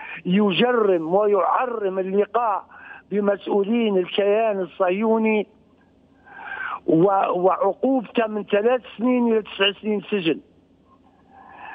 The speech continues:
اليوم أنا نشدت عبر قناة أخرى موقرة مثل قناتكم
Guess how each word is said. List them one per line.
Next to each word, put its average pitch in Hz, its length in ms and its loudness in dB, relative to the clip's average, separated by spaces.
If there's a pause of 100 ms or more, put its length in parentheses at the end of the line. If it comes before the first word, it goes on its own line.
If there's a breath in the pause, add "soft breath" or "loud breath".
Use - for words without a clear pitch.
(480 loud breath)
اليوم 233 640 2
أنا 220 380 0
نشدت 254 420 -4
عبر 214 420 -2 (220)
قناة 226 540 0
أخرى 233 300 -2
موقرة 214 720 -2
مثل 202 280 -6
قناتكم 214 720 -2